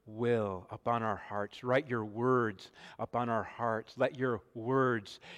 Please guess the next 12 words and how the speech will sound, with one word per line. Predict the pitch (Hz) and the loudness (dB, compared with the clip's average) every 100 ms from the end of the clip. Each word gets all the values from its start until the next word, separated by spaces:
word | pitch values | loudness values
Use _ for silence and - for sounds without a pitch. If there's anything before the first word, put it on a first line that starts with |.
| - | -14
shape | - - 135 131 123 - - _ _ _ _ _ _ _ _ _ _ _ _ - | -10 -8 -2 0 0 -4 -20 _ _ _ _ _ _ _ _ _ _ _ _ -8
our | 127 117 | -4 -2
lives. | 110 107 104 82 - - - _ _ _ _ _ _ _ _ _ _ _ _ _ _ _ _ _ _ _ _ _ _ _ _ | 0 0 0 -6 -16 -20 -20 _ _ _ _ _ _ _ _ _ _ _ _ _ _ _ _ _ _ _ _ _ _ _ _
May | 127 131 | 2 2
it | 123 | 4
be | 143 139 127 104 - - | 6 6 4 0 -8 -6
that | 147 | 0
you | 151 160 | 8 8
would | 151 | 8
speak | - - - 196 233 190 - - - _ - - _ _ _ 175 | 2 -10 6 12 12 12 6 -6 -16 _ -20 -20 _ _ _ 8
over | 165 165 160 | 12 12 12
us | 160 113 - - | 12 12 0 -10